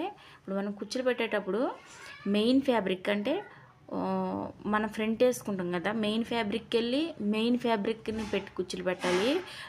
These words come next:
లైనింగ్‌కి వెళ్ళి లైనింగ్‌ని పెట్టి కుచ్చులు పెట్టి ఉల్టా తిప్పడం వల్ల ఏంటంటే మీకు ఒక వీడియోలో చెప్పాను, దానివల్ల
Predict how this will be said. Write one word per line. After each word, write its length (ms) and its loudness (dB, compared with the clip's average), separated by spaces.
లైనింగ్‌కి 460 6
వెళ్ళి 180 6
లైనింగ్‌ని 480 2
పెట్టి 160 -2
కుచ్చులు 280 -2
పెట్టి 180 2
ఉల్టా 300 0
తిప్పడం 380 -6
వల్ల 180 -2
ఏంటంటే 520 -4
మీకు 300 -2
ఒక 120 -10
వీడియోలో 380 0
చెప్పాను, 440 -4
దానివల్ల 480 0